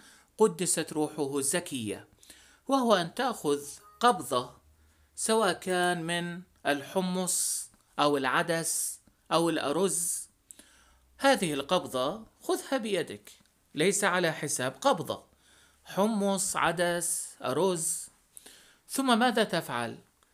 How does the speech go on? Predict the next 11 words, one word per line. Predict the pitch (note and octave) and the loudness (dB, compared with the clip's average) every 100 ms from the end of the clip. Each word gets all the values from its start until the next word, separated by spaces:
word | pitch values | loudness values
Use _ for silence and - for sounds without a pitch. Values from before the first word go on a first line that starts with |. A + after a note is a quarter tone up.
| _ _ _ - | _ _ _ 4
تطرح | B3+ - F3 D#3 - | 4 4 2 2 0
منها | F3+ G#3 E3 D3 A#2 | 2 2 2 -2 -4
ثمانية | A2+ C3 C3 D3+ F#3 F#3+ G3+ G#3+ | -4 -6 -2 -2 0 2 2 2
ثمانية | G#3+ G3 D3 A2+ G2+ G#2 - _ _ _ _ _ _ - | 2 2 2 0 -4 -8 -14 _ _ _ _ _ _ -4
بنية | C#3+ D3+ F3 G3 G#3+ B3+ D4 - - - - - - | -2 0 0 2 4 2 0 -4 -6 -6 -10 -18 -4
الحاجة | B2 A#2+ - D3+ E3+ F3+ G3+ C4 C#4 - _ _ _ | -4 -4 -2 2 4 2 0 -2 -4 -12 _ _ _
التي | F3+ G3 E3 D3 C#3+ C#3 F3+ | 2 2 0 -4 -4 -2 -2
أنت | F3+ - | -2 -6
تريد | A#2+ C#3+ D#3+ D#3+ C3+ | -6 -4 -2 0 -2
أن | B2+ A2+ | -6 0
تعرف | F#3+ G3 G#3 C4 - - | 4 4 4 2 -4 -16